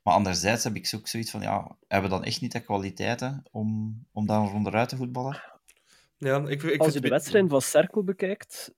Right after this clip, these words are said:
Speaker 3: dan, dan, allee, zeg ik, zeg ik op voorhand van, oké, als je tegen Cercle speelt, dan gebeurt er maar één iets op het middenveld. Heel veel mensen dicht op elkaar en balverlies.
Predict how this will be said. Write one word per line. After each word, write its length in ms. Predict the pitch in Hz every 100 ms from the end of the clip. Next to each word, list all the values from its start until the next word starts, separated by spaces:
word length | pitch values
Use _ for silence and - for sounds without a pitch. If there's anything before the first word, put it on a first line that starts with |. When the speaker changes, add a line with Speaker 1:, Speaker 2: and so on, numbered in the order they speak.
| _
Speaker 3:
dan, 580 | 139 139 143 139 135 123
dan, 420 | 135 135 135 131
allee, 320 | - 135 123 - _ _ _ _ _ 131 - 131 113
zeg 180 | 123
ik, 120 | 147 -
zeg 140 | 156
ik 120 | 190
op 120 | 185
voorhand 420 | - 156 180 190 -
van, 300 | 143 131 - _ _
oké, 380 | _ - 143 120 _
als 140 | 135
je 60 | 131
tegen 220 | 143 120
Cercle 320 | - 175 175
speelt, 520 | - - 170 185 143
dan 240 | 135 135 -
gebeurt 380 | 139 131 147 147
er 60 |
maar 100 | 143
één 200 | - 143
iets 120 | 156 -
op 80 |
het 100 | -
middenveld. 600 | - 127 113 110 113 - _ _ _ _ _ _ _ _ _ _
Heel 380 | - 107 208
veel 100 | 208
mensen 340 | 190 190 196 151
dicht 220 | 165 -
op 120 | 175
elkaar 420 | 139 - 160 170 -
en 240 | 147 139 -
balverlies. 800 | 127 120 113 117 113 - -